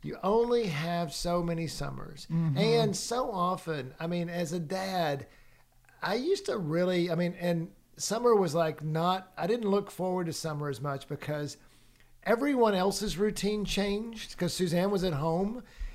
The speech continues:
Speaker 1: and, but mine didn't because it was like, "Oh my goodness, I still have to go to work," and everything would happen. But everybody else was like, "Hey, Dad, it's eleven o'clock P M. Let's start watching that movie."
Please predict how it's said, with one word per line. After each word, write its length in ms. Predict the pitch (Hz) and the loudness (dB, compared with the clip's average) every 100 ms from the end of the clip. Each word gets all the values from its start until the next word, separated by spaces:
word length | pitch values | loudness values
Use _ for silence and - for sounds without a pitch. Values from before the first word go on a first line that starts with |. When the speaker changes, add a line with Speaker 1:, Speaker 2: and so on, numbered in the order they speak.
| - | -8
Speaker 1:
and, 500 | 190 190 180 175 175 - | 0 2 2 0 -2 0
but 240 | 175 196 | 4 4
mine 440 | 175 202 247 226 160 | 4 2 2 2 4
didn't 480 | 190 185 117 - - - - | 4 4 0 -12 -20 -20 -4
because 420 | - - 185 180 | -4 0 0 0
it 100 | 190 180 | -2 -6
was 160 | 160 | -4
like, 340 | 180 175 - - - - _ - | 0 -2 -2 -12 -20 -20 _ -10
"Oh 120 | 202 | -4
my 140 | 226 | -2
goodness, 360 | 208 240 208 - | 2 2 2 -4
I 180 | 175 208 | -2 -2
still 220 | - 220 | 0 0
have 100 | 233 | 0
to 60 | 220 | 0
go 100 | 208 | 0
to 60 | |
work," 460 | 170 156 185 196 190 | 2 2 4 4 2
and 80 | 170 | 0
everything 320 | 202 202 196 | 2 2 2
would 100 | 165 | -2
happen. 400 | 151 185 202 190 | -2 -4 -4 -2
But 140 | 170 160 | 0 0
everybody 500 | 165 214 240 226 190 | -2 -2 2 4 4
else 220 | 233 247 | 2 0
was 140 | 196 | 0
like, 300 | 202 190 - | 2 2 0
"Hey, 320 | 180 214 277 285 | -4 -2 0 2
Dad, 360 | 240 269 277 | 2 4 2
it's 120 | 233 | 0
eleven 320 | 202 214 262 254 | 0 4 4 2
o'clock 520 | - 240 277 269 - | -2 0 0 -2 -6
P 280 | 214 262 247 | -6 0 2
M. 200 | 269 208 | 2 4
Let's 200 | 226 - | 0 0
start 260 | 233 254 | -4 -2
watching 320 | 202 233 233 240 | 0 0 -2 -4
that 180 | 240 196 | -4 0
movie." 540 | 240 294 254 208 156 | 0 0 2 0 -2